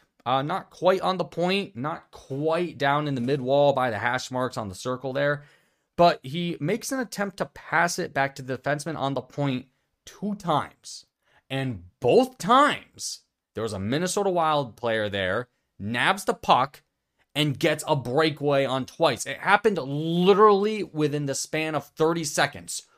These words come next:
two times. This, it's the fucking power play.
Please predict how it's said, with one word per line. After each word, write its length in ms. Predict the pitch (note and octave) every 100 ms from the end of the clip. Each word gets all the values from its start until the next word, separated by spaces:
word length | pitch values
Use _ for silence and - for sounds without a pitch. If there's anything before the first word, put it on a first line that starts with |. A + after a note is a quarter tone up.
| _ _
two 260 | - A3
times. 680 | F3 E3+ D3 F#2 - - - _ _ _ _
This, 200 | A#3 A#3+
it's 200 | - D3
the 160 | - C#3+ - _
fucking 480 | - G4 - G#3 D#3
power 560 | - - G4 A#4 A4+ C#4
play. 580 | - D3 G2+ - -